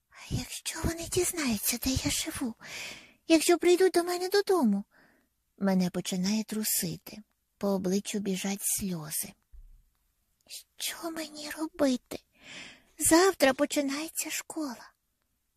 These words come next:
І як я дивитимусь в обличчя однокласникам? Горло здушує, і я не можу ковтати, не можу дихати. Таке відчуття, ніби мене стискають.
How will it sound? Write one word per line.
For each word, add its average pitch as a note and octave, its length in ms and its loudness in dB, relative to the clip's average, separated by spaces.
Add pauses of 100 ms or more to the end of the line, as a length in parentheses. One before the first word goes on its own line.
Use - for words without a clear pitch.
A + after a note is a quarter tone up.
(180)
І D4 40 -10
як - 520 -10
я B3+ 180 -6
дивитимусь C#4 640 -2
в D#4 40 2
обличчя D#4 460 -2
однокласникам? E4 960 2 (460)
Горло F#3+ 640 2
здушує, F3+ 640 0 (420)
і G#3 100 2
я G#3 140 6
не F#3+ 100 4
можу F#3 220 0
ковтати, - 520 -6 (360)
не G#3 80 6
можу A#3+ 260 6
дихати. F#3+ 540 0 (140)
Таке B3+ 240 -4
відчуття, B3 380 -2
ніби A3+ 340 4 (540)
мене A#3+ 200 6
стискають. - 680 0